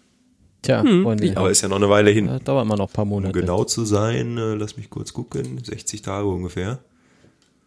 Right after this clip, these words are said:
Speaker 1: Ja, genau, um genau zu sein, sechzig Tage ungefähr. Es sind fünf-,
Speaker 3: Fünfundfünfzig.
Speaker 1: fünfundfünfzig Tage. <laughs> Ist ja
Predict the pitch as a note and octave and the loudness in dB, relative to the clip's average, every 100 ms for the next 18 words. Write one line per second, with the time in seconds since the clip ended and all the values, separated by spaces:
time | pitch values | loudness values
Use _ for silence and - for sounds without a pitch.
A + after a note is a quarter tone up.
0 | _ _ - C#3+ A2+ - C#3 F3+ A3 C#4 | _ _ -4 0 0 0 2 4 2 0
1 | C3+ A#2 C#3 D#3 - F3 D3 G2+ F#2+ - | 2 2 2 0 -2 -2 0 0 0 0
2 | - A2 D#3 - G#3+ F#3+ F#3+ A2+ G2 G#2 | 0 0 0 2 4 6 6 4 4 2
3 | - E3 - G#2+ G#2+ F2 - _ _ _ | 2 2 4 4 4 0 -6 _ _ _
4 | _ _ _ - - - - _ _ _ | _ _ _ -14 -6 -6 -6 _ _ _
5 | _ _ _ _ - _ - - | _ _ _ _ -20 _ -2 2